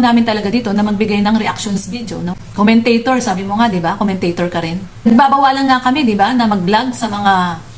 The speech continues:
subject ni Kuya Bal. Hindi mo ba alam yun? Hindi ka talaga updated sa mga rules and regulations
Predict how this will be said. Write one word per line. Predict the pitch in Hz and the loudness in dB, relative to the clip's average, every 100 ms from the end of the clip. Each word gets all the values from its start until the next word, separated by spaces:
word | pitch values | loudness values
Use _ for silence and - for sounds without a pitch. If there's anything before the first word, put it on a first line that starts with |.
| - - - - - - | -20 -20 -18 -18 -18 -16
subject | - 226 202 233 233 | -4 -2 0 0 0
ni | 226 | 0
Kuya | 214 214 | 0 0
Bal. | 202 226 285 - - - - - - - - - - - - - - - - - | 0 -2 -6 -18 -20 -20 -20 -20 -20 -18 -18 -18 -18 -18 -18 -18 -18 -18 -20 -10
Hindi | - 226 | 2 4
mo | 233 | 4
ba | 226 | 2
alam | 214 208 | 0 0
yun? | 214 254 320 - - - - - - | 0 -4 -4 -10 -18 -18 -18 -18 -4
Hindi | 214 | -2
ka | 240 | 0
talaga | 240 214 208 | 0 0 0
updated | 208 208 202 247 | 0 0 0 0
sa | 240 | 0
mga | 208 208 | 0 0
rules | 202 233 254 - | 0 0 0 -4
and | 208 | -6
regulations | 196 202 202 180 220 254 - | -4 0 0 0 -4 -4 -6